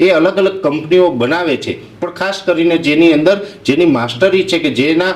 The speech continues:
માધાતા કહેવાય છે એ છે સલ્ફર મિલ્સ ગ્રુપ અને એ છે આ સુમિલ કેમિકલ પ્રાઇવેટ લિમિટેડ. એટલે સુમિલ કેમ-, કેમિકલ પ્રાઇવેટ લિમિટેડનું જે સલ્ફર આવે છે એ જ સલ્ફર છે એ ખરેખર ઉત્તમ છે. એટલે ખેડૂત ભાઈઓને મારી ભલામણ છે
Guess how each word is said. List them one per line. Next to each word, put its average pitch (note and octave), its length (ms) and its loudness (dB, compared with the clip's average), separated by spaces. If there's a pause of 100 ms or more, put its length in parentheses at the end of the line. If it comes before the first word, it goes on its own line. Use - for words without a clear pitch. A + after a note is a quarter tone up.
(240)
માધાતા C#3+ 580 -2
કહેવાય D3+ 260 0
છે B2+ 160 -2 (180)
એ F3 100 2
છે E3+ 160 -2
સલ્ફર D3 540 -4
મિલ્સ C#3+ 280 0 (100)
ગ્રુપ F3+ 300 0 (160)
અને C3 160 2
એ D3 200 2
છે D#3 140 -4
આ C#3+ 140 -2
સુમિલ C#3+ 500 0
કેમિકલ B2 400 0
પ્રાઇવેટ A2 420 -2
લિમિટેડ. D3 460 0 (180)
એટલે C3 140 0
સુમિલ E3 460 0
કેમ-, C#3+ 200 -2
કેમિકલ C3+ 400 -2
પ્રાઇવેટ A#2+ 380 -2
લિમિટેડનું A#2+ 520 0
જે A#2 120 0
સલ્ફર A2+ 380 -2
આવે C3+ 180 0
છે C#3 160 -2 (360)
એ F#3 120 4 (120)
જ E3 100 -4
સલ્ફર D3 440 -2
છે E3+ 180 -2 (260)
એ C#3+ 160 -2
ખરેખર - 400 -2 (180)
ઉત્તમ G3 360 -4
છે. D#3+ 160 -2 (240)
એટલે B2+ 240 0
ખેડૂત C3+ 240 -2
ભાઈઓને B2 380 0
મારી A#2 240 0
ભલામણ B2+ 400 -2
છે F#3+ 140 0